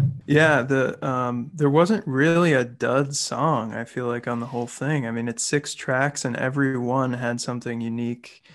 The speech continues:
to offer. There were a couple moments where it was, like, obviously more of its time.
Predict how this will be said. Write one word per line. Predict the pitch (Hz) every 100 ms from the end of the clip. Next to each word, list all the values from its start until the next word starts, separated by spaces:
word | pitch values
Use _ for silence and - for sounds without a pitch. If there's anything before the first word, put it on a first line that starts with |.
| _ _
to | 139
offer. | 117 123 - 120
There | 123
were | 147 147
a |
couple | 143 160 151 156
moments | 135 131 131 131 123 120
where | 123 127
it | 123
was, | 135 120
like, | 120 113 - _ _ _
obviously | 135 135 143 135 139
more | 127 123 123
of | 113 123 120
its | 117 -
time. | - 110 113 143 180